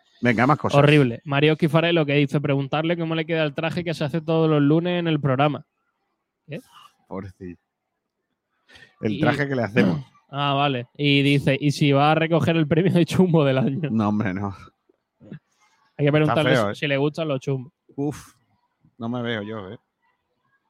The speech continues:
Speaker 2: Dicen que ahora ya sí se escucha bien, dice Viajero Mochilero.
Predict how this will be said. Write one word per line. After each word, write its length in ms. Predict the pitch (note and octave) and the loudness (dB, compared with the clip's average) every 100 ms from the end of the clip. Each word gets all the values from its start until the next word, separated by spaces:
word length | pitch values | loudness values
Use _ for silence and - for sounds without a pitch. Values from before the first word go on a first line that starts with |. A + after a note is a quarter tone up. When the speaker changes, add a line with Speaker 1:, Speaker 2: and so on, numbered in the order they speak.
| _ | _
Speaker 2:
Dicen 420 | D3+ D3 D3+ D3+ | -2 0 2 0
que 80 | D3 | 0
ahora 180 | D3+ D3+ | 2 2
ya 80 | D3 | 0
sí 120 | C#3+ | -2
se 160 | - D3 | -6 -6
escucha 260 | C#3+ C#3 C3 | -4 -2 -2
bien, 200 | D3 F#3+ | -2 -4
dice 260 | D3 C#3 | -6 -4
Viajero 800 | C3 B2+ C#3 C3+ C3 C3 B2+ B2+ B2 | -6 -6 -2 0 2 0 0 -2 -2
Mochilero. 480 | C3 - B2+ D3 | -2 -2 -4 -4